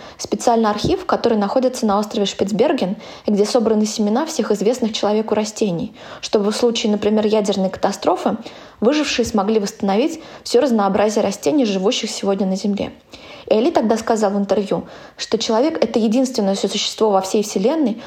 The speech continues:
которому свойственно желание всех спасти. Причем не просто спасти, но чтобы, когда его самого уже не станет,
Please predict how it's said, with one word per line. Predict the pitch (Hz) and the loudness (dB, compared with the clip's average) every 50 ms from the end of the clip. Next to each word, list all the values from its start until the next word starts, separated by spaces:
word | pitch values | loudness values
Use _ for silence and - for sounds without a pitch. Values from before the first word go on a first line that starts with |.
| - - - | -14 -6 -2
которому | - 202 226 233 226 220 220 | 0 2 2 2 2 2 0
свойственно | 214 - 226 233 233 233 233 - 208 208 208 | 0 0 0 0 0 0 0 0 0 0 0
желание | 202 - 214 254 285 269 226 226 | 0 0 2 2 2 2 0 0
всех | - - 226 226 | -2 -2 -4 -2
спасти. | - - 214 214 - - - - - - - - - - - - - | -2 -4 -4 -4 -6 -8 -8 -8 -8 -8 -10 -18 -20 -20 -14 -6 -4
Причем | - 202 247 254 233 233 | 0 2 2 2 4 4
не | 233 233 | 4 4
просто | 233 381 349 - - 277 | 2 2 2 0 -2 -4
спасти, | - - - 233 226 233 - - - 220 - 95 - - - _ - | -2 0 0 -2 -2 -2 -6 -8 -6 -4 -4 -4 -6 -10 -10 _ -4
но | 220 | -2
чтобы, | 214 - 254 220 233 | 0 2 2 2 2
когда | - 226 226 214 226 233 | 2 2 2 2 2 2
его | 226 226 | 2 2
самого | 226 233 - 233 233 240 226 262 | 0 0 0 0 2 2 4 4
уже | 262 240 214 214 185 | 4 4 2 2 0
не | 175 196 | -2 -2
станет, | 196 - - 269 311 330 277 226 - | -4 -4 -2 0 2 2 2 0 -2